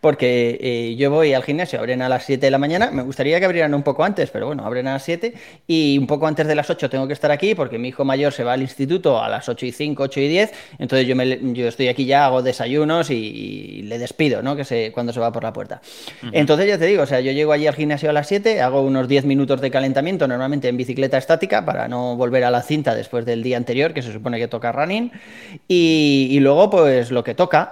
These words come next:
Speaker 1: Antes eran unos treinta minutos, treinta y cinco minutos en, en tres ejercicios con tres series cada uno.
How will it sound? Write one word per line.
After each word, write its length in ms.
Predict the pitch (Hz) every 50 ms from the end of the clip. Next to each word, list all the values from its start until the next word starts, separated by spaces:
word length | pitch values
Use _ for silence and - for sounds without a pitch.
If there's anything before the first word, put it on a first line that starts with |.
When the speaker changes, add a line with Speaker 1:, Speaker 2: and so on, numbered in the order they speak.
| - 139 143
Speaker 1:
Antes 260 | 139 151 147 139 -
eran 360 | 170 175 170 151 131 123 123
unos 340 | 123 123 123 123 120 117 - -
treinta 320 | 147 147 143 139 139 139
minutos, 500 | 131 131 135 160 165 156 - 156 147 143
treinta 240 | - 151 143 139 135 135
y 60 | 131
cinco 320 | - 156 151 147 151 147
minutos 440 | 147 147 156 160 143 151 135 127 123
en, 120 | 127 120 120 117 117 117
en 400 | 120 117 117 120 120 113 110 - -
tres 220 | - 151 143 139 160
ejercicios 500 | 139 156 147 - 190 175 156 127 117 -
con 160 | 120 120 117
tres 160 | 135 139 135
series 240 | - 139 139 139 135
cada 200 | - 151 156 165
uno. 320 | 185 202 208 240 254 -